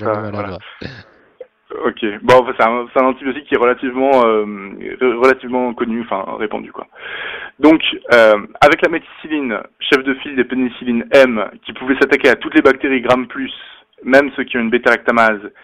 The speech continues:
Speaker 2: et l'ampic-, l'ampicilline, chef de file des pénicillines A, qui pouvait s'attaquer, s'attaquer aux bactéries gram négatives, euh, on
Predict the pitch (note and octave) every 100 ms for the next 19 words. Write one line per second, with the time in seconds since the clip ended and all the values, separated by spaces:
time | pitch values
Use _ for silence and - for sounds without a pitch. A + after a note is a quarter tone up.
0 | _ B2 A#2+ C#3 F3+ D#3 - D#3 D3 E3
1 | D3+ D#3+ D3 C3 - C#3 C3 C3 - D3+
2 | B2+ - B2+ A#2 - A2+ A2 - C3 -
3 | _ _ _ A#2+ - B2+ C3 C3 - C3
4 | C#3+ C3 - D3 D3 C3+ C#3 C3 - C3
5 | B2 A#2+ _ _ _ _ - C3 D3 C#3
6 | C3 - D3+ G3 A3+ - _ _ _ _
7 | _ - A2+ G#2+ G2+ -